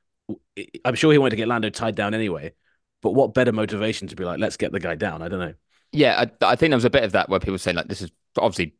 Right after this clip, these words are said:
Speaker 2: played out over January, so maybe that word got round." But, um, flip side was Toto today, uh, on a press call said that, you know, they, they had lots of options and, you know, they knew that there was a chance it would end at the end of this year or if not ne-,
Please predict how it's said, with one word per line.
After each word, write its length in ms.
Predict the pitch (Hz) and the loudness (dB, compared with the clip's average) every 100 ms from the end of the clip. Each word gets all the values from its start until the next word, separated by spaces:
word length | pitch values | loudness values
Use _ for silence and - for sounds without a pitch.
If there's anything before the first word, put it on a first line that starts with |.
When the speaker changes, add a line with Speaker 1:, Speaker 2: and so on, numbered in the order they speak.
| - | -6
Speaker 2:
played 200 | 98 92 | -2 0
out 140 | 90 | 0
over 120 | 87 | -4
January, 440 | 82 92 90 76 82 | -2 -2 -2 -6 -8
so 180 | - 90 | -6 -2
maybe 500 | 90 87 85 82 92 _ _ - | -2 -2 -4 -6 -10 _ _ -4
that 260 | 98 92 - | -2 -2 -2
word 220 | 98 87 | -2 -2
got 140 | - - | -4 0
round." 380 | 104 80 85 - - | 0 0 -8 -6 2
But, 260 | 92 - _ _ _ - | 2 0 _ _ _ -4
um, 420 | 101 95 90 87 - - | 0 2 0 -2 -8 -2
flip 240 | 143 - | -2 0
side 280 | - 85 82 | 0 -2 0
was 220 | 98 90 | -2 -2
Toto 400 | - 117 - 87 | 0 0 0 -4
today, 520 | 78 90 90 71 82 - | -2 0 0 -2 -6 -8
uh, 140 | - 85 | -4 -2
on 80 | 87 | -4
a 40 | 85 | -2
press 220 | 107 - | -4 -4
call 300 | - 73 78 | -12 -14 -14
said 300 | - 98 80 | -4 -2 -2
that, 280 | - 82 - _ | -2 -2 -4 _
you 80 | 95 | -6
know, 140 | 78 73 _ _ - | -6 -8 _ _ -2
they, 220 | 95 87 _ | -2 -2 _
they 120 | - 90 | -4 -2
had 180 | 104 | -2
lots 180 | 104 - | -2 -4
of 60 | 101 | -4
options 380 | 95 - 90 85 | -4 -4 -6 -6
and, 200 | 87 82 | -8 -8
you 100 | 90 | -6
know, 60 | 82 | -2
they 120 | 85 | 0
knew 200 | 101 104 | 2 2
that 100 | 90 | 0
there 60 | 82 | -2
was 80 | |
a 60 | 85 | -6
chance 320 | - 92 - | -6 -6 -6
it 60 | - | -4
would 100 | 85 | -2
end 180 | 87 82 | 0 -2
at 80 | |
the 60 | 80 | -4
end 100 | 85 | -4
of 120 | 80 | -4
this 200 | 85 87 - | -6 -6 -2
year 160 | 87 | -2
or 100 | 85 - | -2 -6
if 120 | 82 | -8
not 120 | - | -6
ne-, 180 | - 87 | -4 -4